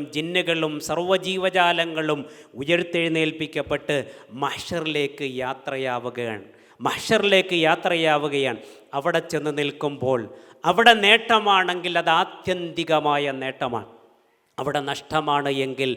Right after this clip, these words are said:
അത് ആത്യന്തികമായ നഷ്ടമാണ്. പ്രിയമുള്ളവരെ, നമ്മൾ ഓരോരുത്തരും ചിന്തിച്ചു നോക്കുക, നമ്മുടെ ജീവിതത്തിൽ ഒരുപാട് നഷ്ടങ്ങൾ ഉണ്ടായിട്ടില്ലേ? ഇവിടെ ഇരിക്കുമ്പോൾ ഈ സമയം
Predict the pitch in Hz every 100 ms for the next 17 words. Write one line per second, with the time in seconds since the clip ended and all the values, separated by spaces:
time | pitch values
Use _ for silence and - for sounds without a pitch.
0 | 127 - - 135 127 156 - 160 156 147
1 | 135 135 131 127 123 120 139 120 110 95
2 | - - _ 170 190 196 190 180 170 165
3 | 165 190 180 185 196 196 190 190 175 170
4 | 170 170 180 175 160 151 147 135 107 -
5 | - 131 156 175 170 143 165 170 165 160
6 | 160 160 151 151 165 156 156 151 147 147
7 | 143 - 160 151 143 139 135 135 131 131
8 | 123 120 - - _ _ _ 170 202 226
9 | 214 220 226 226 190 214 240 233 - 190
10 | 208 220